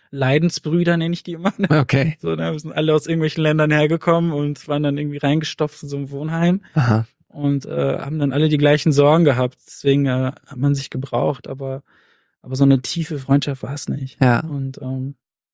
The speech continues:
Speaker 1: schon eher zweckhaft, ja, also
Speaker 2: Mhm.
Speaker 1: so, so ein Zweckding echt. So, ey, der kann gut dies und das, komm, der hilft mir jetzt bei den Papieren, der andere kennt sich in der Stadt gut aus, vielleicht kennt der eine gewisse Location.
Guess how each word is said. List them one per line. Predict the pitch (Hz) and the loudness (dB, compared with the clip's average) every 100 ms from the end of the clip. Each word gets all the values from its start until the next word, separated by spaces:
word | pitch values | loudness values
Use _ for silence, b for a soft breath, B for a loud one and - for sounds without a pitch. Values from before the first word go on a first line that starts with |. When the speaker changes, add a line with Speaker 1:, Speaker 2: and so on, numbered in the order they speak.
| _ _ _ _ _ _ _ _ | _ _ _ _ _ _ _ _
Speaker 1:
schon | - - | -16 -12
eher | 147 135 131 | -6 -6 -6
zweckhaft, | - - 147 - 135 127 - | -10 0 0 2 2 2 -2
ja, | 131 | 0
also | 110 | 2
Speaker 2:
Mhm. | 107 | 2
Speaker 1:
so, | 110 | 0
so | 131 | -8
ein | 135 | -10
Zweckding | - - 131 - 139 - | -8 -8 -8 -6 -6 -6
echt. | 139 - b b b b b | -8 -10 b b b b b
So, | - - | -16 -10
ey, | 135 139 | 0 2
der | 135 | 4
kann | 127 139 139 | 0 -2 -2
gut | 135 131 - | -4 -8 -8
dies | 143 143 | -8 -4
und | 147 | 0
das, | 143 143 143 - | 4 6 4 0
komm, | - 131 135 - | 2 2 0 -4
der | 131 | -2
hilft | 139 135 - | -2 -2 -2
mir | |
jetzt | 127 - | -4 -2
bei | 143 | -4
den | 139 | -4
Papieren, | 127 131 - 147 151 151 151 - | -4 -8 0 4 4 4 -2 -8
der | 120 | -6
andere | 143 135 | -4 -4
kennt | 131 143 139 | 0 0 0
sich | 135 | -4
in | 135 | -4
der | 135 | -6
Stadt | - 143 - | 0 0 0
gut | 143 - | -10 -6
aus, | 139 147 - | -4 -4 -2
vielleicht | 139 139 | 0 0
kennt | - 139 131 | 2 0 2
der | 139 | 0
eine | 143 | 0
gewisse | 143 143 - 143 | 0 -2 -2 0
Location. | 139 - 139 139 156 | -2 0 0 0 -4